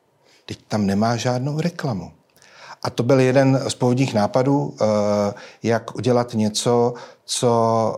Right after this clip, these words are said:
lidi budou chtít a, a zároveň to bude, eh, propagovat, eh, hm, řekněme, ty koule, které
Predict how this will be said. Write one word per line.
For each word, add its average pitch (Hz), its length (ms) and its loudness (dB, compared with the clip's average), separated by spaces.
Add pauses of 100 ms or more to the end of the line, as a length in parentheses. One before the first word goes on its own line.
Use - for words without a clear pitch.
lidi 110 220 0
budou 117 220 0
chtít - 540 -6 (500)
a, 104 160 0
a - 180 -4
zároveň 107 520 0
to 117 100 -4
bude, 110 480 0
eh, - 200 -10 (280)
propagovat, 107 760 -2 (160)
eh, 104 420 -2 (200)
hm, 98 360 -8 (260)
řekněme, 104 400 -2
ty - 120 -6
koule, 123 380 2
které 107 420 0